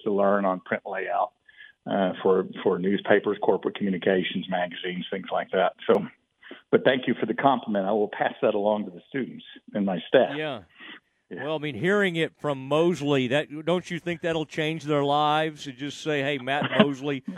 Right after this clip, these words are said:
Speaker 2: from E S P N Central Texas." Now, I know some of 'em. Michael Haig, really
Speaker 1: Yep.
Speaker 2: like Michael and love his
Speaker 1: Yep.
Speaker 2: work. He's been your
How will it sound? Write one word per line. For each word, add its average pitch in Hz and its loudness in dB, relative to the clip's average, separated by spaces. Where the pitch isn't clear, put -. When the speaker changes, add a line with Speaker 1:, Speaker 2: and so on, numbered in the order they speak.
Speaker 2:
from 131 -4
E 156 0
S 143 0
P 147 -2
N 139 0
Central 135 -6
Texas." 147 -4
Now, 151 -2
I 160 0
know 196 0
some 185 -2
of 135 2
'em. 131 -4
Michael 185 2
Haig, 170 2
really 185 4
Speaker 1:
Yep. 143 0
Speaker 2:
like 160 2
Michael 147 2
and 123 0
love 147 2
his 143 -2
Speaker 1:
Yep. 131 -6
Speaker 2:
work. 143 0
He's 160 -8
been 151 -2
your 127 -2